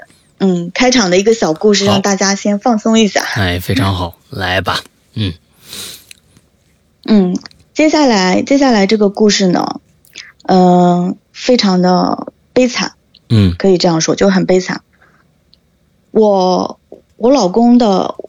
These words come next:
Speaker 1: 我老公他是农村出来的嘛。
Speaker 2: 嗯，嗯，嗯。
Speaker 1: 他，但是他那个，他那个农村是，就是在大山里面。
Speaker 2: OK。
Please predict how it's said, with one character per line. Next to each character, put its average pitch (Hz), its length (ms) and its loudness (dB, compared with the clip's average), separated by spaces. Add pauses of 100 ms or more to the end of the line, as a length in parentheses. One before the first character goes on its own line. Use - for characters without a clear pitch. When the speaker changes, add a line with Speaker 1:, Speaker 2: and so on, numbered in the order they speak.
Speaker 1:
我 226 100 2
老 240 140 2
公 214 180 0
他 233 140 2
是 180 540 0
农 170 220 -6
村 208 220 -2
出 208 140 -2
来 - 200 -6
的 - 80 -10
嘛。 - 160 -10
Speaker 2:
嗯， 95 280 -2
嗯， 95 160 -6 (100)
嗯。 101 100 -4
Speaker 1:
他， 90 160 -8
但 285 160 2
是 247 120 0
他 277 160 2
那 277 120 4
个， 185 360 0 (180)
他 269 140 0
那 269 140 4
个 214 100 2
农 180 200 0
村 226 240 2
是， 190 340 2
就 214 120 0
是 202 160 0
在 202 240 0
大 233 220 -2
山 277 260 4
里 - 160 2
面。 - 160 -6 (420)
Speaker 2:
OK。 101 340 -4